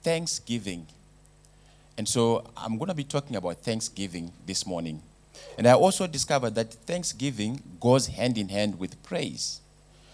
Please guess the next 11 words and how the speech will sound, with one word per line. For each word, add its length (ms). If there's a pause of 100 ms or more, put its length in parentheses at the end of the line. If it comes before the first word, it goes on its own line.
(240)
So 220
the 140
title 480
of 140
my 100
message 360
is 100
actually 320 (160)
Thanksgiving 840 (460)
and 320
Praise. 760